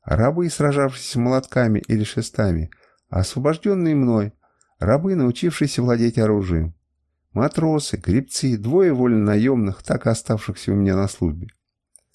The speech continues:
А вон и мальчишка Фиш. Спит вместе с Виной, положивший голову ему на плечо. Он сегодня хорошо поработал.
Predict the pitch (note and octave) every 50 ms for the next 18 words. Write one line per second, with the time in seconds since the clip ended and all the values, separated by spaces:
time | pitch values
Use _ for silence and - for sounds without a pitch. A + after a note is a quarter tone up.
0 | _ _ _ _ _ _ _ - F2 G2 A#2+ F#3 G#3 G#3 G#3 G3 F#3+ F3+ - -
1 | G3+ F#3 - - E3+ - - B2 G#2+ F#2+ - - _ _ _ _ _ _ _ _
2 | _ _ _ - - - - F#3+ F3+ - - D3 C#3+ C#3+ C3+ - - D3+ - -
3 | D#3+ C#3+ G2+ D#2+ C#2 C#2 - - G#2+ B2 B2+ C#3 C3+ A2 - - - G#2 A#2+ A2+
4 | F#2+ F2 F2 F2+ F#2 F2+ E2+ E2 - A2 A2+ - - - C#2 C2+ - _ _ _
5 | _ _ _ _ _ _ _ _ _ _ _ _ _ _ _ _ _ - G2 B2+
6 | E3+ F3 - - F3 F3 E3+ E3+ F3 E3 - E3 E3+ F3 - - B2 A#2+ B2+ A#2
7 | B2+ B2+ B2 A2 E2+ D2+ - - -